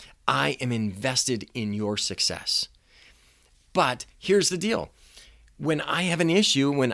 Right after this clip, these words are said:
I need perspective, I call one of my coaches. I talk to one of my coaches, and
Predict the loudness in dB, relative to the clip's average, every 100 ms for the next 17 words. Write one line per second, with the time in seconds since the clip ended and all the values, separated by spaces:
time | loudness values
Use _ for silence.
0 | 0 0 4 4 2 0 0 2 2 2
1 | -2 0 2 4 0 2 4 4 2 2
2 | 0 -2 -4 -2 0 0 -2 -4 -6 -6
3 | -6 -2 0 2 0 2 0 0 -4 -10
4 | -20 -4 -2 -2